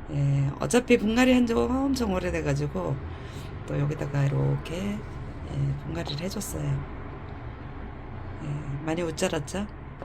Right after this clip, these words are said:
그리고 이 아이는 레드벨벳인데,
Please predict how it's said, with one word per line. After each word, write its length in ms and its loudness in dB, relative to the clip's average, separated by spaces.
그리고 680 -4
이 60 -2
아이는 540 6
레드벨벳인데, 1400 4